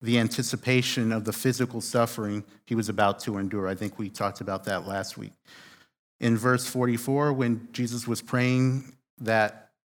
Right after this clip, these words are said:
if it was possible he could avoid his execution, it says, "Being in agony, he prayed more earnestly, and his sweat became like great drops of blood falling down to the ground."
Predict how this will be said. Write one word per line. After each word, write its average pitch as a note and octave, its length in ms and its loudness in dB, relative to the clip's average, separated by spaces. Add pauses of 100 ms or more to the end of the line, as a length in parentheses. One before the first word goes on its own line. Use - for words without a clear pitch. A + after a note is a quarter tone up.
(100)
if B2 160 0
it B2 40 0
was A2+ 160 -2
possible B2 580 2
he A2+ 100 -2
could A#2 180 -2
avoid A2+ 460 0
his B2 160 0
execution, C3 960 0 (480)
it B2+ 160 2
says, A#2 520 2
"Being C3 440 4
in B2+ 140 6
agony, A#2 580 2
he G#2 240 -8
prayed C3 760 -2
more A2+ 280 0
earnestly, G#2 640 2 (560)
and A2+ 140 4
his A#2 160 2
sweat C3 440 2
became A#2+ 420 0
like G#2+ 320 -2
great B2+ 320 0
drops A2+ 380 0
of G2 160 -6
blood A2 360 0
falling A2 520 -2
down G#2 320 -4
to A2 120 -8
the G2+ 80 -8
ground." G2 400 -8